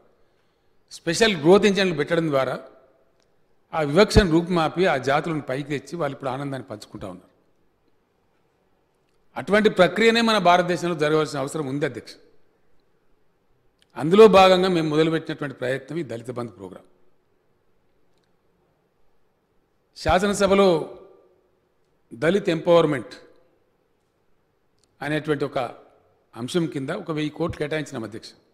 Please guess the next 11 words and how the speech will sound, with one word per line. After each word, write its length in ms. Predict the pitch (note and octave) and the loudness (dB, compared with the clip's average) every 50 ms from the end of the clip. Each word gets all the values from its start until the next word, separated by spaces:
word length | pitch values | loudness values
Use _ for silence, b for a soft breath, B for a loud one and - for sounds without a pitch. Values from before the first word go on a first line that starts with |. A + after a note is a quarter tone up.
| _ _ _ _ _ _ _ _ _ _ _ _ _ _ _ _ _ _ _ _ _ _ _ - _ _ _ _ _ _ _ _ _ _ _ _ _ _ _ _ _ _ _ _ _ _ _ _ _ _ - | _ _ _ _ _ _ _ _ _ _ _ _ _ _ _ _ _ _ _ _ _ _ _ -20 _ _ _ _ _ _ _ _ _ _ _ _ _ _ _ _ _ _ _ _ _ _ _ _ _ _ -8
తమరు 160 | C3+ D3 D3 | -6 -2 -2
ఆ 60 | C#3+ | -2
స్థానంలో 400 | C3 - C#3+ D3 E3+ F3 F3 E3+ | -2 -2 -2 0 0 2 4 4
ఉన్న, 140 | E3+ F3 F#3 | 4 4 4
నేను 120 | F3 E3 | 4 4
ఇక్కడనే 300 | D#3 C#3+ - - E3 D#3+ | 2 0 -2 -2 -2 0
ఉన్న 140 | D#3+ D3+ C#3+ | 0 0 0
అధ్యక్ష, 280 | C#3 C#3 D3 C#3 C#3 - | -2 -2 -4 -4 -4 -6
నేనే 320 | E3+ C#3+ B2+ C3+ D3+ F3 | -6 -4 -2 0 0 -2
స్వయంగా 340 | E3 - D3 C#3+ C#3+ D3 C#3 | -2 -2 -4 -4 -2 -4 -6
చెప్పిన, 420 | C3+ - A#2+ - - B2+ D#3+ A3+ | -6 -10 -14 -14 -10 -12 -12 -12